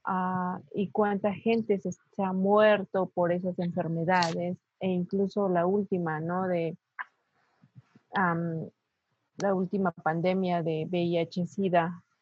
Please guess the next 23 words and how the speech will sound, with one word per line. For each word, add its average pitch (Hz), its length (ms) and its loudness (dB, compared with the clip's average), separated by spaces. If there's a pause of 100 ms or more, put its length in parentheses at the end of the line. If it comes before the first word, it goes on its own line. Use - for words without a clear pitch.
(160)
que 180 80 -8
realmente 220 500 0
fue 190 560 -2
hace 175 260 -6
pocos 170 380 -6
años, 170 360 -4
dos 165 180 -6
mil 175 180 -4
cinco 180 340 -6
a 175 80 -4
dos 170 220 -10
mil 170 200 -2
doce, 190 420 2 (400)
pero 226 240 4
que 240 100 2
no 254 140 0
pusimos 277 520 -4
como 202 220 -2
mucha 220 400 -2
atención 190 500 -4
de 185 180 0
eso, 175 260 -6 (760)
eh, 180 540 -8